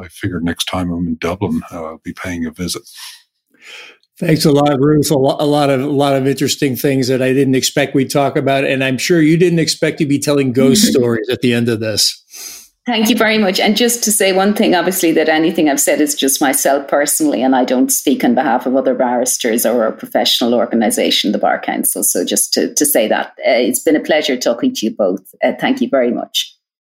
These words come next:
Speaker 2: Ruth, uh, one thing we like to do, uh, with all of our guests is offer them the chance of, maybe in American slang here, a shameless plug.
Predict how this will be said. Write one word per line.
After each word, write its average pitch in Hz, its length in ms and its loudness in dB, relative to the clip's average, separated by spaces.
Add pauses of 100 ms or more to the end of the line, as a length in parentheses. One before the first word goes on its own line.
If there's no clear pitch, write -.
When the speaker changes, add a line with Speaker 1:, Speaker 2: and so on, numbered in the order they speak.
(160)
Speaker 2:
Ruth, 170 240 4
uh, 151 120 4
one 170 200 2
thing 180 180 2
we 156 80 2
like 143 220 2
to 151 100 0
do, 151 480 4
uh, 127 260 0
with 131 200 0
all 131 180 2
of 127 100 -2
our 131 120 0
guests 135 260 0
is 147 180 0
offer 165 440 0
them 139 380 -2
the 143 120 0
chance 135 480 -2
of, 127 320 -2 (160)
maybe 135 260 2
in 127 120 0
American 127 420 0
slang 127 460 -2
here, 123 360 -2 (200)
a 139 120 2
shameless 135 640 0
plug. 98 520 -6